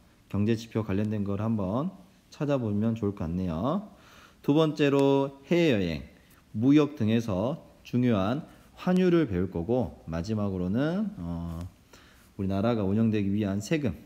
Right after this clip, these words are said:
음, 세금이란 단어 있으니까 차례대로 한번 배워봅시다.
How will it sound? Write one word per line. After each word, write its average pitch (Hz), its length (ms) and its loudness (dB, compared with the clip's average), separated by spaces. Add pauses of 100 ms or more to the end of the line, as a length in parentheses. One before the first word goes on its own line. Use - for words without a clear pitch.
(180)
음, 82 260 -8
세금이란 107 520 -2
단어 90 240 -4
있으니까 107 680 -4 (320)
차례대로 113 460 -4 (280)
한번 110 360 -4
배워봅시다. 92 760 -4